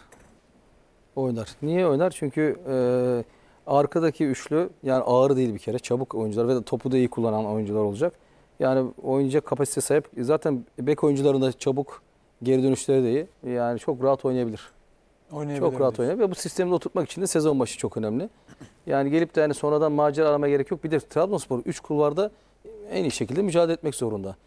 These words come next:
Speaker 1: E, Şampiyonlar Ligi, Türkiye Kupası, e, Süper Lig yani kolay değil yani. E, alternatif kadro kurması gayet normaldir. Bu ya-,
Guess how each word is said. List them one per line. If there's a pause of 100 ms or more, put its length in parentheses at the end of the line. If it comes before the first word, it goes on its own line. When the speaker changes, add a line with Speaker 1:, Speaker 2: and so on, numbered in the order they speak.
(180)
Speaker 1:
E,
Şampiyonlar
Ligi,
Türkiye
Kupası,
e,
Süper
Lig (420)
yani
kolay
değil
yani. (420)
E, (420)
alternatif
kadro
kurması
gayet (120)
normaldir. (400)
Bu
ya-,